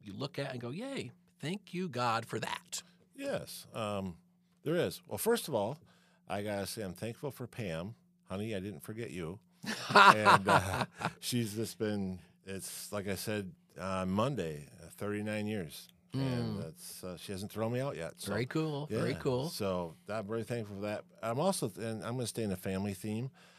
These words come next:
Speaker 2: I'm also very thankful for my whole family. We, uh, we get along really well.
Speaker 1: Mm.
Speaker 2: And, um, we're all pretty close to around. Mitch and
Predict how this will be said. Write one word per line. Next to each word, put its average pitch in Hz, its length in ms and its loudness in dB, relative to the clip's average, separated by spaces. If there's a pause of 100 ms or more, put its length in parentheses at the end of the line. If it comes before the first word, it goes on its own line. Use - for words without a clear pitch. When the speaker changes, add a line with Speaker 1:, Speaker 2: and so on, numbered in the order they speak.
(240)
Speaker 2:
I'm 143 40 2
also 147 200 2
very 110 160 4
thankful 98 400 -4
for 85 100 -10
my 87 140 -4
whole 87 140 -4
family. 78 500 -6 (120)
We, 104 380 -4
uh, 90 220 -2 (1040)
we 107 80 -2
get 123 160 2
along 123 320 4
really 90 220 2
well. 69 280 -6 (160)
Speaker 1:
Mm. 98 220 -6 (140)
Speaker 2:
And, 85 480 -6 (100)
um, 80 360 -10 (280)
we're 101 180 0
all 127 300 2 (280)
pretty 131 360 -2 (120)
close 123 320 -2
to 104 100 -4
around. 101 640 -2 (240)
Mitch 113 260 -4
and 95 240 -4